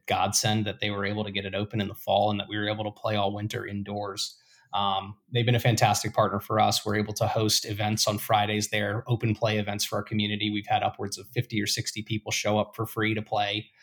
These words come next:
Um, and then they've got their own sort of memberships and, um, open play and, and leagues, uh, actually came from that tonight,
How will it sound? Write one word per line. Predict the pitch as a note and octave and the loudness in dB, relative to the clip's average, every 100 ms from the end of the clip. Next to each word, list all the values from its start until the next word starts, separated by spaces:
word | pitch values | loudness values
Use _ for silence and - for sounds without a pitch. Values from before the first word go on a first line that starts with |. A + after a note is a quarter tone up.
| - - - | -20 -14 -2
Um, | G#2 G#2+ G#2 G#2 G#2+ _ - | 2 2 2 0 -4 _ 8
and | C3+ | 12
then | C#3 | 12
they've | C#3 C3+ | 10 10
got | B2+ - | 8 6
their | A2+ A2 | 6 6
own | G#2+ G#2 | 4 4
sort | G#2 G2+ | 2 2
of | G2 - | 0 2
memberships | A2 G#2+ G#2 A2 G#2 - | 4 4 2 0 0 0
and, | G2+ G2 F#2 | 0 -2 -4
um, | F#2+ F#2 F#2+ - | -4 -4 -6 0
open | C3 C3 A#2 | 4 6 4
play | - A2 G#2+ G#2 | 4 2 2 0
and, | G2+ G2+ | -2 -6
and | G2+ G2+ | -6 -6
leagues, | G#2 G#2+ G2+ A2 - - | 0 0 0 0 -2 -2
uh, | G2+ F#2+ | -4 -2
actually | G#2 - G2 - _ - | -2 -4 -10 -16 _ -6
came | G#2+ F#2+ | -4 -2
from | G2+ | 0
that | G#2+ | 2
tonight, | C3+ D#3+ D3+ C3+ | 4 6 6 2